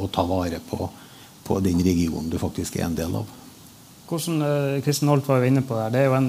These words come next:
Speaker 2: en dragkamp, eller kall det hva du vil, mellom bankene også. Hvem skal gjøre hva i den situasjonen, eh, man er i? Hvordan, altså, hvordan forslag kan en, eh, bank komme med som, eh, ikke har, eh, på en måte den, eh,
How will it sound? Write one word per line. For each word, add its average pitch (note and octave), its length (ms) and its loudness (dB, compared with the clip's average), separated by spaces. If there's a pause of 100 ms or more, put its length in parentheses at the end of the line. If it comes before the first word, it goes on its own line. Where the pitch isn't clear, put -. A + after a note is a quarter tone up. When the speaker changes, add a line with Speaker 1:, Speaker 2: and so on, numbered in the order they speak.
(120)
Speaker 2:
en B2 180 -2 (480)
dragkamp, C3+ 480 4
eller A2+ 160 0
kall C3 160 2
det B2+ 60 -4
hva B2+ 160 2
du - 20 0 (140)
vil, A#2 180 -2
mellom A#2+ 320 2 (320)
bankene C3+ 460 4
også. B2+ 180 -2
Hvem C3 240 2
skal A#2+ 240 2
gjøre B2 220 2
hva B2+ 180 4
i A2 80 -4
den A2 140 -6
situasjonen, A#2 580 -4
eh, A2+ 400 -8 (240)
man B2+ 160 2
er C3 220 -2
i? - 80 -14
Hvordan, E3 340 2 (600)
altså, D#3+ 260 0
hvordan F3+ 320 2
forslag E3 560 4
kan C3+ 240 4
en, B2+ 160 4
eh, A#2+ 240 2
bank C3+ 480 2
komme C#3+ 240 4
med A2 240 2
som, A2+ 260 -2
eh, A2+ 220 -2
ikke B2 240 0
har, A2+ 240 0
eh, A2 340 -6 (540)
på B2+ 80 -6
en A#2+ 80 -2
måte A#2 180 -4
den, A2+ 220 -2
eh, A#2 180 -4